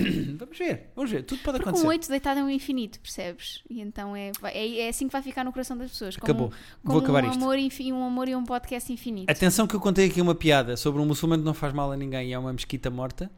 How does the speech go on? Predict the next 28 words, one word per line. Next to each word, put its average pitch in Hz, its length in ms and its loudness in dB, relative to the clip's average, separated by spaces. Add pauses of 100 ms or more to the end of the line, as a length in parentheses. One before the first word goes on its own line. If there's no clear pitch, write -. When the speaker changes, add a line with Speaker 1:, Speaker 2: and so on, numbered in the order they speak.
(200)
Speaker 1:
E 160 100 2
mesmo 165 480 8
essa, 165 400 0
isso 156 380 -2
não 160 100 2
foi 156 220 -2
tão 147 220 -4
triste 143 320 -6
como 143 180 -4
o - 20 -10
que 135 60 -12
aconteceu 135 340 -4
aqui 131 220 -6
com 135 140 -6
este 123 180 -8
oito. - 220 -10 (1800)
Speaker 2:
Quero 196 160 -8
só 190 240 -10
que 185 100 -14
saibam 233 340 -10 (800)
que - 120 -14
é, 214 180 -12 (100)
o 190 100 -14
oito 214 280 -10
é 196 100 -10
um, 214 320 -16 (180)
um 214 140 -12
infinito 202 540 -14